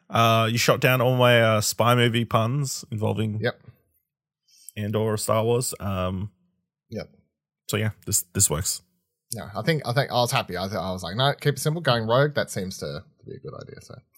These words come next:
Speaker 1: Yes.
Speaker 2: um, let's get the, I wanna get the, um, the, the main news before we get our trailer discussion.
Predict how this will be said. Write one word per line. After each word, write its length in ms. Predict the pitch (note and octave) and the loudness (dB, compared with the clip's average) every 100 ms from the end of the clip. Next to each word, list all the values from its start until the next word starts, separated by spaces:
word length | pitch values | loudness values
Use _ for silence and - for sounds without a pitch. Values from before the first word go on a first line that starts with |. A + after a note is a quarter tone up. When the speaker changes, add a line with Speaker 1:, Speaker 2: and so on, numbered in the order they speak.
| - | -10
Speaker 1:
Yes. 300 | - - - | -8 -8 -2
Speaker 2:
um, 500 | A2+ A#2+ B2 A#2+ A2 _ _ _ _ - | 4 4 4 0 -6 _ _ _ _ 0
let's 240 | D#3 G#3 | 2 2
get 240 | D#4 C#4+ - | 2 2 6
the, 380 | C4+ B3+ B3+ - | 6 8 6 4
I 40 | |
wanna 160 | D3+ A3 | 2 2
get 220 | A#3 A3+ | 0 0
the, 360 | G3 F#3 F3 F3 | 0 2 4 4
um, 560 | D3+ C#3+ C3+ C3 B2 - _ _ _ _ _ _ _ _ _ - | 4 4 4 2 -2 -4 _ _ _ _ _ _ _ _ _ -4
the, 1000 | A2+ A2 G#2+ G#2+ A2 G#2+ G#2+ G#2 G#2 - | 0 2 2 2 2 2 2 0 -2 -4
the 80 | G#2+ | -6
main 340 | G#2 A#2 A#2+ | -2 -2 -2
news 220 | G#2+ G2+ G2 | -4 -4 -6
before 220 | G#2 A#2 | -4 -2
we 60 | G#2+ | 0
get 100 | G2+ | 0
our 100 | G2 | 0
trailer 260 | A#2 G#2+ | 0 0
discussion. 440 | G#2 F#2 F#2+ - | 0 -4 -6 -6